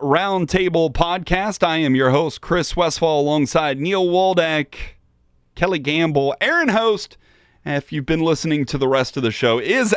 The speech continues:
absent this week. He has sent in his te-, uh, his picks via email <laughs> this week, coming off that seven and four mark from the week before. Guys, go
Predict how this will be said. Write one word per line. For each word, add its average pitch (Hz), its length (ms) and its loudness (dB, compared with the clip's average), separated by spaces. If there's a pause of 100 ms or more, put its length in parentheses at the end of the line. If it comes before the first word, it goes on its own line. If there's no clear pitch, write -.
absent 160 600 -2
this 143 240 -2
week. 143 240 -2
He 156 140 -6
has 139 260 -2
sent 156 320 -6
in 151 280 0
his 139 440 2 (280)
te-, - 180 -4 (100)
uh, 117 260 0
his 147 220 -2
picks - 400 -6
via 156 440 -2 (100)
email 151 600 0 (520)
<laughs> - 260 -4 (800)
this - 280 -2
week, 160 340 -6 (340)
coming 175 220 2
off 156 200 -2
that 131 260 0
seven 170 600 -2 (380)
and 123 380 2
four 170 420 0
mark 135 480 2
from 127 600 0
the 117 240 0
week 120 340 -2
before. 90 480 -2
Guys, 151 540 0 (420)
go 151 220 2